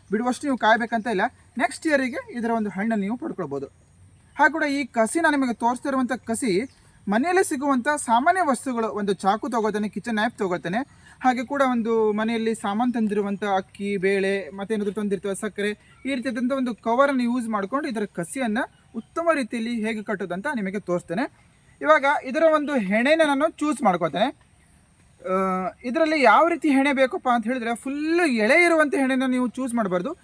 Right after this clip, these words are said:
ಹಾಗೆ ಕೂಡ ಫುಲ್ ಬಲಿತಿರುವಂಥ ಎಳೆ, ಆ, ಹೆಣೆಯನ್ನು ಕೂಡ ನೀವು, ಆ, ಚೂಸ್ ಮಾಡಬಾರ್ದು. ಇಲ್ಲಿ ನೋಡಿ, ಉದಾಹರಣೆಗೆ ಇಲ್ಲಿ ತೋರಿಸ್ತೇನೆ ನೋಡಿ. ನೋಡಿ, ಇದೆಲ್ಲ ಫುಲ್ ಎಳೆಯದಿರುವಂಥ ಹೆಣೆ, ಇದು ಕೂಡ ಫುಲ್ ಎಳೆದಿರುವಂಥ ಹೆಣೆ. ಹಾಗೆ ಕೂಡ ಇಲ್ಲಿ ಕೆಳಗಡೆ ಹೋದ್ರೆ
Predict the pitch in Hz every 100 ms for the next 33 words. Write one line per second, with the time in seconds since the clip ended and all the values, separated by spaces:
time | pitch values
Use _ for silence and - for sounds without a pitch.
0 | - _ 247 262 302 302 254 277 311 196
1 | 175 262 330 320 302 269 254 247 240 220
2 | 208 202 233 226 214 233 285 370 494 -
3 | 220 214 277 220 180 151 139 143 _ _
4 | - 277 240 190 277 _ _ - 233 269
5 | 269 254 247 240 233 202 185 156 202 294
6 | _ _ _ _ _ _ - - _ _
7 | - - - - - 185 175 208 - _
8 | - 254 254 302 320 262 262 285 294 311
9 | 349 277 226 269 302 285 262 240 294 285
10 | 226 175 - _ - 233 262 262 254 262
11 | 277 262 240 247 247 233 220 269 175 170
12 | - _ _ _ _ - _ 302 311 302
13 | 285 302 - - - 269 302 330 302 285
14 | 277 262 254 220 180 233